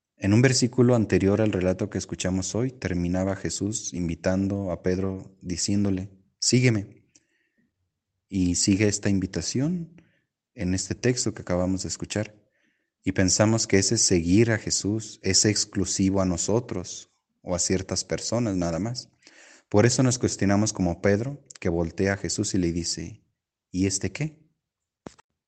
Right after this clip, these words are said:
La segunda invitación, que va muy unida a la anterior, es evitar ignorar a los hermanos, a los que caminan contigo. Cuando volvemos la mirada a nuestros alrededores en ese encantamiento que tenemos con Jesús,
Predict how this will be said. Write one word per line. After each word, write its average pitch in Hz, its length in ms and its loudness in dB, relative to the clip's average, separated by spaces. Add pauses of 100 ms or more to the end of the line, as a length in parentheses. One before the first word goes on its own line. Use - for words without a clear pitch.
(800)
La 110 100 -2
segunda 139 360 4
invitación, 117 800 0
que 101 120 -8
va 90 120 -2
muy 98 220 0
unida 95 460 0
a 90 40 -4
la 85 80 -6
anterior, 85 440 -2
es - 340 -6 (120)
evitar 92 420 -4
ignorar 95 560 -4
a 95 80 -2
los 87 200 -10
hermanos, 80 640 -10 (380)
a - 80 -10
los 90 160 -6
que - 120 -12
caminan 98 420 -2
contigo. 92 500 -6 (800)
Cuando 117 220 4
volvemos 139 360 4
la 139 80 2
mirada 110 340 2
a - 20 0
nuestros 104 360 -4
alrededores 87 640 0
en 85 100 -4
ese 92 180 -6
encantamiento 87 640 -6
que - 80 -8
tenemos 85 420 -6
con 80 160 -10
Jesús, - 480 -10